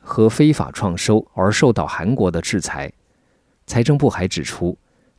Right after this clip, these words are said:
技术侦察局目前领导朝鲜的网络攻击行动，并领导一些和臭名昭著的拉萨路黑客组织有关联的工作人员。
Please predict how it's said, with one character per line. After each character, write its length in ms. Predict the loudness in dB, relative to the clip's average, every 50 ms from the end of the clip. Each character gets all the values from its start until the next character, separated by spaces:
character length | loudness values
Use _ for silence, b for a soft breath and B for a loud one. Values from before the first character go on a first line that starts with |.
| _ 0
技 160 | 2 4 4
术 160 | 6 4 4
侦 160 | 4 4 4
察 220 | 2 2 2 0 0
局 180 | 0 0 0
目 180 | 2 4 4 2
前 220 | 4 4 2 2
领 160 | 4 2 2 0
导 160 | 0 -2 -4
朝 220 | -4 0 0 2
鲜 160 | 2 2 0
的 100 | 0 -2
网 180 | -2 -4 -4 -2
络 160 | -2 -2 -2
攻 220 | 0 2 0 0 2
击 180 | 0 0 0
行 280 | 0 0 -2 -2 -4 -2
动， 180 | -2 -2 -4 -4 _ _ _ _ _ _ _ _
并 200 | 2 2 4 4
领 140 | 4 4 4
导 200 | 4 2 2 2
一 120 | 2 2
些 240 | 2 2 2 2 2
和 220 | 2 4 2 2 2
臭 220 | 2 2 2 2
名 160 | 2 2 2
昭 220 | 2 2 2 2 2
著 140 | 0 0
的 140 | 0 0 0
拉 200 | 0 0 0 -2
萨 200 | 0 0 0 0
路 180 | 2 2 2 2
黑 200 | 0 0 -2 -2
客 180 | 0 2 0
组 200 | 0 0 -2 -6
织 180 | -4 -2 0 0
有 160 | 0 0 -2
关 260 | -2 -2 0 2 2
联 140 | 2 2 0
的 160 | -2 -4 -6
工 200 | -4 -2 0 0
作 200 | 2 2 2 2
人 160 | 2 -2 -4 -6
员。 260 | -6 -6 -6 -8